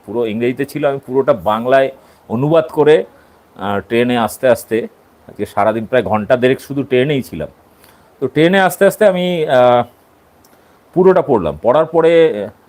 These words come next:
আমি দেখলাম যে, যে জিনিসটা প্রচার করা হচ্ছে এবিপি আনন্দ, রিপাবলিক টিভি, টিভি নাইন, নিউজ এইটিন, এই চ্যানেলগুলোতে যেগুলো প্রচার করা হচ্ছে, সেগুলো হচ্ছে ওই সওয়াল জবাবের মধ্যে একটা পোর্শন, নেগেটিভ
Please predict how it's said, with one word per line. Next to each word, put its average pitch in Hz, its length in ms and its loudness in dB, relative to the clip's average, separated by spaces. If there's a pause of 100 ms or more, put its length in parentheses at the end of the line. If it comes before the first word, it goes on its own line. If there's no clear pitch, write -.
(120)
আমি 123 260 -10
দেখলাম 139 560 0
যে, 123 100 -2
যে 120 200 0
জিনিসটা 156 440 -2
প্রচার 160 360 0
করা 170 200 2
হচ্ছে 98 600 -4
এবিপি 101 360 -4
আনন্দ, 95 340 -4 (600)
রিপাবলিক 90 480 -4
টিভি, 90 480 -8
টিভি 98 240 -6
নাইন, 87 440 -2
নিউজ 92 300 -8
এইটিন, 90 500 -8 (380)
এই 113 80 -4
চ্যানেলগুলোতে 131 600 -2
যেগুলো 135 240 -2
প্রচার 135 360 0
করা 127 200 2
হচ্ছে, 98 360 -6
সেগুলো 160 500 0
হচ্ছে 170 480 -2 (540)
ওই 151 200 2
সওয়াল 147 420 0
জবাবের 151 360 2
মধ্যে 143 500 -2 (540)
একটা - 360 -4
পোর্শন, 143 480 -2
নেগেটিভ 120 380 0